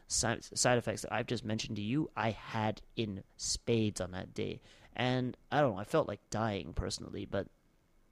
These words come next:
you know, relative levels of pain. And here's the thing. Because of that, and after s-, ever since that incident, I have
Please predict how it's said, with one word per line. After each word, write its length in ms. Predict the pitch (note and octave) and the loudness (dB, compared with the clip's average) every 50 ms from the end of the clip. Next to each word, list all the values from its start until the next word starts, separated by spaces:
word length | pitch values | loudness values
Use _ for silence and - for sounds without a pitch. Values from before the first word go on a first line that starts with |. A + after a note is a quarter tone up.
| _ _ - | _ _ 8
you 100 | C#3+ C3+ | 10 10
know, 240 | A#2+ A#2 A2+ - - | 10 8 8 4 2
relative 460 | A#2 A#2 A2 A2 G#2+ - A#2+ G#2+ - | 4 6 6 6 8 6 6 4 6
levels 260 | G#2 G2 F2+ G2+ F#2 | 4 2 2 2 0
of 140 | A2 G2+ - | 0 4 6
pain. 340 | - G2+ F#2 G#2 G2+ G2+ G2+ - - - - - - - - - - - | 6 6 6 4 2 -4 -6 -10 -20 -20 -20 -20 -20 -20 -20 -20 -4 2
And 400 | - B2 A#2 A2+ A2 G#2+ - - - - | 4 4 4 4 4 2 -2 -4 -10 -4
here's 220 | C3+ D#3 D#3 C3+ | 0 0 0 0
the 60 | A#2+ | 0
thing. 240 | A2 C#3+ D#3+ E3 - - - - _ _ - - - - - - _ _ _ _ - | 0 0 0 -2 -2 -10 -20 -20 _ _ -20 -20 -20 -20 -20 -20 _ _ _ _ 4
Because 320 | C3+ C3+ - E3 E3 E3 | 4 6 10 10 10 10
of 100 | E3 D#3 | 10 8
that, 220 | D3 D3 E3+ D#3+ - | 8 8 6 4 2
and 100 | - A#2+ | 2 2
after 240 | A#2 A#2 A2+ - B2+ | 2 0 2 2 2
s-, 140 | A#2+ A2+ C3+ - - | 2 2 0 2 2
ever 220 | C3 B2 C3 C3 | 4 4 4 4
since 180 | B2 D#3 C#3 - | 2 2 2 4
that 180 | C3 A#2+ - | 4 4 4
incident, 420 | B2+ C3 C3 - C#3 C3 C3 B2 - - - | 2 0 0 2 2 2 0 0 -4 -6 -2
I 160 | A2+ B2+ C#3 | 2 2 2
have 580 | C3 - - - - C3 B2+ A#2+ A2 G2+ - | 2 0 -4 -4 0 2 2 4 2 2 -2